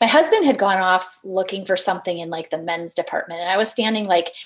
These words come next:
in the toy department. We were looking for something specific for our little guy.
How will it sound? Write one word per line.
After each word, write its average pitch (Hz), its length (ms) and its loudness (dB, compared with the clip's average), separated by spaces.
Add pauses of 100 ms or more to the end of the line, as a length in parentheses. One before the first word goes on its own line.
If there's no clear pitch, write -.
(200)
in 202 100 -2
the 180 80 2
toy 196 300 4
department. 185 480 0
We 180 80 2
were 185 100 4
looking 208 320 0
for 190 100 -2
something 175 380 0
specific 180 720 0
for 170 480 -2 (340)
our 175 160 0
little 175 220 0
guy. 170 440 -2